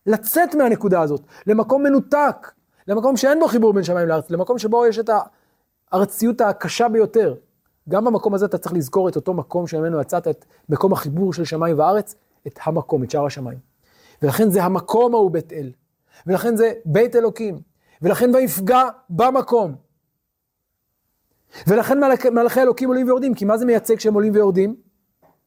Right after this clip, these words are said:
את החיבור של... ש-, את המקום הזה שהוא חיבור של שמיים וארץ,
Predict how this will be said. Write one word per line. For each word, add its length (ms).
את 100
החיבור 500
של... 340
ש-, 120
את 200
המקום 540
הזה 380
שהוא 280
חיבור 260
של 140
שמיים 260
וארץ, 160